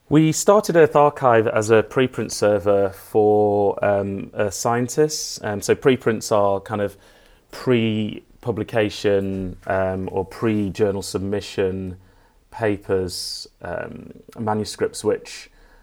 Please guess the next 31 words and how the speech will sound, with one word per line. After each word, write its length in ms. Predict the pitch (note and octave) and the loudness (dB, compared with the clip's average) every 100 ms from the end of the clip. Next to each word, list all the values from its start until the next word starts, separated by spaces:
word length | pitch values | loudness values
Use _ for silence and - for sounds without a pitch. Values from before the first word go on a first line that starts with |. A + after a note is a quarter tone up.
| - | -6
um, 320 | G2 G2 F#2+ | -4 -2 -4
you 120 | G2+ G#2 | -4 -4
can 260 | G#2 G2+ | -4 -2
upload 380 | A#2 A#2+ A#2 A#2 | -2 2 2 2
to 100 | - | 0
a 40 | G2+ | -2
server. 560 | - A#2 A2+ A#2 A2+ | 2 4 4 2 2
Then 240 | G#2+ G#2 G#2 | 2 -2 -2
they're 140 | G2 | -2
available. 320 | G2+ G#2 G2+ | 0 0 0
They 100 | G2+ | -2
get 160 | F2+ - | -4 -4
a 60 | |
D 200 | G2 G#2 | -2 2
O 140 | G2 G2 | 2 4
I, 280 | G#2+ G#2+ G#2+ | 2 2 0
so 160 | - | -4
they're 100 | F#2 | -4
citable. 640 | F2+ G#2+ G#2+ - G#2 G#2 | -4 -4 -4 -4 -2 -2
They're, 300 | G2 F#2 F#2 | -2 -4 -4
they 200 | F2+ F#2 | -6 -8
can 140 | F2+ G2 | -8 -6
be 60 | |
appraised 440 | F#2 - G#2+ G#2 - | -6 -2 0 0 -2
by 360 | G2+ G2+ G2 F#2 | 0 0 -2 -6
the 120 | F2+ | -10
community. 680 | - G2+ G#2 G#2 - G#2+ G#2 | -8 -6 -6 -6 -6 -4 -4
They 120 | F#2+ | -6
can 180 | - F#2 | -10 -10
be 100 | F2+ | -10
used 720 | F2 G2+ G#2 G2 - - | -8 -4 -4 -6 -12 -18